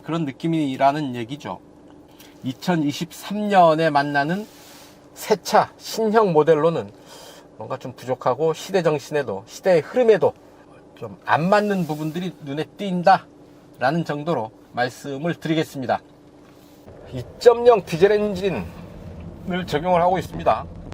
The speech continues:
출력을 보면, 어, 디젤 직분사 터보 엔진임에도 불구하고 백오십 마력 정도의 힘을 내는데 그치고 있죠. 좀 더 강한 힘 낼 수 있지 않았을까 하는 아쉬움, 혹은 엔진 배기량을 좀 더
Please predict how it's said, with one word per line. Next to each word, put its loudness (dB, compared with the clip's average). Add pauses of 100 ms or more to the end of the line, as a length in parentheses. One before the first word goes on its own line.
(260)
출력을 0
보면, 0 (440)
어, -12
디젤 -6
직분사 -4
터보 4
엔진임에도 -4
불구하고 -2
백오십 0
마력 2
정도의 -4
힘을 -6 (460)
내는데 0
그치고 -8
있죠. 0 (260)
좀 -8
더 -4
강한 -6
힘 -6
낼 -6
수 -16
있지 -8
않았을까 -2
하는 -4
아쉬움, -2 (260)
혹은 -10
엔진 -4
배기량을 -2
좀 -2
더 -2